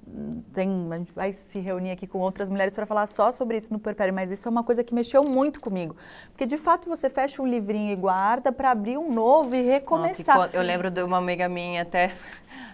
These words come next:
Speaker 2: foi a Fê Rodrigues que falou disso, mas é sobre isso mesmo, você vai fechar um livro e vai abrir outro. Eu falei, "Eu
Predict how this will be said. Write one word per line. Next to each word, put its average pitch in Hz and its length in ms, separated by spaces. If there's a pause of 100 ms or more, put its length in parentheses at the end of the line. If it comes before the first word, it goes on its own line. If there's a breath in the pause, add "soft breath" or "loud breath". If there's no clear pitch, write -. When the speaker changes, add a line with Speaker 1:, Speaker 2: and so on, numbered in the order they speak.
(100)
Speaker 2:
foi - 180
a 175 80
Fê 180 140
Rodrigues 175 520
que - 100
falou 170 440
disso, 165 560 (260)
mas 190 220
é 202 60
sobre 214 360
isso 226 220
mesmo, 214 400
você 160 240
vai 160 180
fechar 180 400
um 185 160
livro 185 540
e 240 40
vai 214 180
abrir 233 200
outro. 247 220
Eu - 40
falei, 247 360
"Eu 262 220